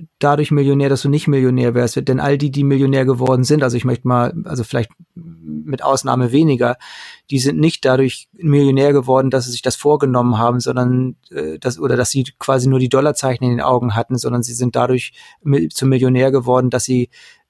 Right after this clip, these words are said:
eine Vision hatten und an dieser Vis-, Vision haben sie konsequent festgehalten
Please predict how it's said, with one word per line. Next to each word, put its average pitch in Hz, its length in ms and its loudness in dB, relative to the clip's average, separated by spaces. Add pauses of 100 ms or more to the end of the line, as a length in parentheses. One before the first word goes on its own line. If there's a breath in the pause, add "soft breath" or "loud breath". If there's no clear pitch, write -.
(180)
eine 135 200 2
Vision 139 560 2
hatten 113 200 -4
und 117 140 -2
an 120 80 -2
dieser 120 240 -2
Vis-, 123 340 0
Vision 131 520 0
haben 123 160 2
sie 120 100 0
konsequent 123 480 -2
festgehalten 113 680 -2